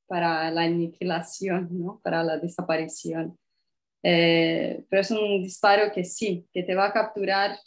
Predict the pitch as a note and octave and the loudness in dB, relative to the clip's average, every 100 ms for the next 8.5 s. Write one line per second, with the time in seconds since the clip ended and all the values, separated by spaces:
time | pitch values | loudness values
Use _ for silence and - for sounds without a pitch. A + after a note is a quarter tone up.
0 | - _ _ _ E3+ D#3+ - F3 - _ | -20 _ _ _ -6 -6 -10 -12 -18 _
1 | _ _ _ _ _ _ _ _ _ _ | _ _ _ _ _ _ _ _ _ _
2 | _ - F3+ G#3 G#3 A3+ A3+ A3 G#3 G3+ | _ -8 -2 0 4 4 4 4 4 2
3 | - G#3+ G3 F#3 G#3 F#3 F3 E3 D#3 - | 2 2 2 2 4 4 4 2 0 -6
4 | - _ _ _ _ _ _ F3+ F3+ G3+ | -10 _ _ _ _ _ _ -6 -4 -4
5 | G3 G#3+ G#3 F#3+ G3 F#3+ F#3 F#3 F3+ F#3 | 4 6 6 6 4 2 4 4 4 2
6 | F#3+ G3 F#3 F#3 G3+ A3 G3 E3+ F3 F3 | 0 -2 -2 -2 0 0 0 -2 -2 0
7 | F3+ F3 F#3 F3 E3+ E3 - - F3 E3+ | 0 -2 -2 0 0 -4 -10 -10 -8 -4
8 | E3+ E3 - - | -4 -6 -8 -8